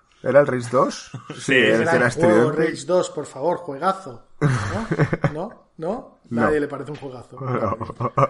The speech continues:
Speaker 2: No, no. Encima yo co-, lo, lo pagué. O sea que, y lo dejé a mitad, o sea que
Speaker 1: No te rías, Joaquín, no te rías.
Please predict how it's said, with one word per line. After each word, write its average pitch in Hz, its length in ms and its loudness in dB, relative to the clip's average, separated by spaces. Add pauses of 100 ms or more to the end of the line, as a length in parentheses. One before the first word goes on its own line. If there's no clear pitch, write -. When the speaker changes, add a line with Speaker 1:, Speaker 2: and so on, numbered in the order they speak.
(240)
Speaker 2:
No, 262 380 12
no. 151 340 6 (840)
Encima 143 460 0
yo 143 100 2
co-, 139 180 0
lo, 131 220 2
lo 120 160 2
pagué. 117 460 0 (260)
O 127 60 -16
sea 113 160 -8
que, 104 200 -6 (360)
y 131 60 -18
lo 113 100 -8
dejé 110 220 -6
a 120 40 0
mitad, 104 340 -6
o 101 60 -16
sea 98 180 -12
que 95 60 -14
Speaker 1:
No 131 120 0
te 131 120 4
rías, 117 260 2
Joaquín, 113 300 0
no 104 100 -4
te 113 120 -4
rías. 92 340 -10